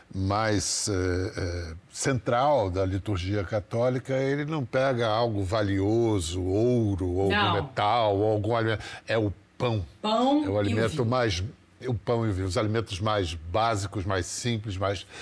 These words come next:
Speaker 1: mais baratos, em se tratando do pão principalmente. Escuta, e aí vem essa questão da transubstanciação, que é outra parte da conversa que o Rodrigo tem com aqueles religiosos,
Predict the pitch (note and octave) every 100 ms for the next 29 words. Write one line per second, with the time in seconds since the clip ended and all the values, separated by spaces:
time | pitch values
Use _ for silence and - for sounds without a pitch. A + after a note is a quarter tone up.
0 | - - - G#2+ F#2 G#2 G2+ G#2+ G2 -
1 | F2+ D#2 F#2 D#2 - G2+ F#2 - F#2+ E2+
2 | F2+ F2 - F#2+ G2 F2+ - G2+ F2 F2
3 | D#2+ - - - - - - C#3 A#2 -
4 | F3 D3+ A#2+ F#2 - - - - - -
5 | A#2+ C3 B2 E3 B2+ A2+ C3+ D3 A2+ G#2+
6 | G#2 C3 A#2 A2+ - A#2+ - B2 B2 -
7 | - C3 C#3 - - C#3+ A#2 - C3 B2
8 | C#3 B2+ - - F#2+ E2+ F2 - - -
9 | - A2 A#2+ B2+ A#2 - - A2+ - A2+
10 | G#2 G#2 G2 G#2+ G2+ - A2 G#2 F#2+ G2+
11 | G2+ - G#2 F#2 G2 D#2 G#2+ F2 E2 G#2+
12 | E2+ E2+ G2+ B2+ C3 E2+ -